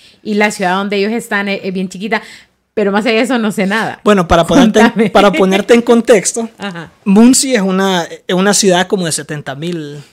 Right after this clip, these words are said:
Speaker 2: personas. Entonces, para los hondureños que nos están escuchando, básicamente la Kennedy, por ejemplo, es más grande que Muncie.
Speaker 1: <laughs>
Speaker 2: Y entonces cuando nosotros nos dicen,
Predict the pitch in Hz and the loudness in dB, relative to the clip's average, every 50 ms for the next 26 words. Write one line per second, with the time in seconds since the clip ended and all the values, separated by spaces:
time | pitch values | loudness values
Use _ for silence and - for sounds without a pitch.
0 | _ _ _ - - - 247 302 262 160 156 - 170 170 180 190 190 190 180 196 | _ _ _ -20 -14 -12 -12 -10 -10 -12 -10 -8 -6 -4 -2 -2 -4 -4 -2 0
1 | 185 180 175 170 175 175 165 165 185 214 220 196 - - 170 160 156 - - 175 | 2 2 2 2 0 0 0 2 2 2 2 0 -2 -4 -6 -10 -10 -8 -6 -6
2 | 180 180 180 - 196 185 - 175 190 233 254 262 247 - 165 160 160 190 196 196 | -6 -6 -6 -6 -8 -6 -4 -4 -4 -4 -6 -8 -8 -6 -6 -4 -4 -2 -2 0
3 | 190 185 196 190 185 180 185 170 151 147 147 156 - _ - 160 156 - - - | 0 0 0 -2 -4 -4 -6 -6 -8 -8 -10 -16 -16 _ -8 -6 -6 -6 -2 0
4 | 180 214 254 262 247 240 233 220 233 214 202 220 269 - - 202 175 170 160 160 | 0 0 0 0 -2 -4 -4 -6 -6 -6 -4 -6 -6 -6 -6 -6 -6 -6 -6 -6
5 | 180 254 294 247 175 151 - 156 156 156 156 151 - - 294 - - 294 - - | -6 -6 -6 -6 -8 -10 -10 -10 -10 -10 -10 -10 -10 -10 -10 -10 -10 -12 -14 -14
6 | 269 247 - - 262 - - - 220 - 175 180 180 190 196 185 220 214 220 226 | -18 -16 -12 -12 -12 -12 -14 -14 -4 0 0 0 2 2 2 2 2 2 2 0
7 | 208 196 185 180 180 170 - 190 202 226 226 226 220 214 196 208 220 208 180 - | 0 0 0 -2 -2 -2 0 0 0 2 2 2 2 2 2 0 0 0 -2 -4
8 | 156 151 185 196 196 | -6 -8 -8 -8 -10